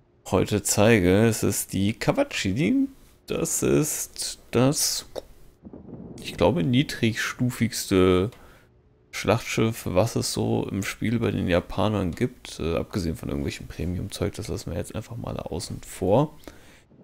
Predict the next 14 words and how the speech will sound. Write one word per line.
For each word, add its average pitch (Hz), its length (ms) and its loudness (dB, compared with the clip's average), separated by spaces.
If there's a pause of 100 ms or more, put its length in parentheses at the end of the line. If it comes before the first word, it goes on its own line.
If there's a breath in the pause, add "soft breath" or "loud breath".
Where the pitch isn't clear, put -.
(280)
Und 110 480 0
ja, 76 340 6
er - 160 4
hat 127 160 4
wohl 127 240 6
irgendwie, 110 640 0
mittlerweile 80 400 4
ist - 160 -4
es 113 80 -6
schon 82 260 -6 (120)
eine - 100 -8
kleine - 300 -4
Ewigkeit 98 520 -2
her, 92 500 2